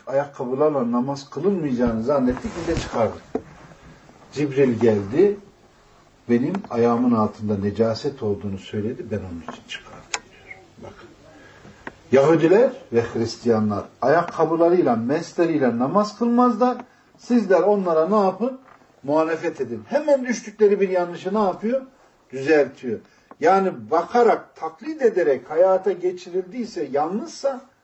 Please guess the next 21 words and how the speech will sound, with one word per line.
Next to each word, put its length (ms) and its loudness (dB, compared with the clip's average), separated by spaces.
Resul 240 -10
hemen 240 -6
onu 200 -6
ne 60 -6
yapıyor? 440 -2
Düzeltiveriyor. 720 -18
Ama 240 4
yanında 500 4
birisi 400 0
bir 100 -4
şey 300 -2
yapıp 400 0
da 140 -4
bakarak 500 -2
yaptıysa, 540 -8
yanlış 540 -6
değilse 320 -6
onu 200 -10
da 80 -6
ne 200 -2
yapıyor? 360 -2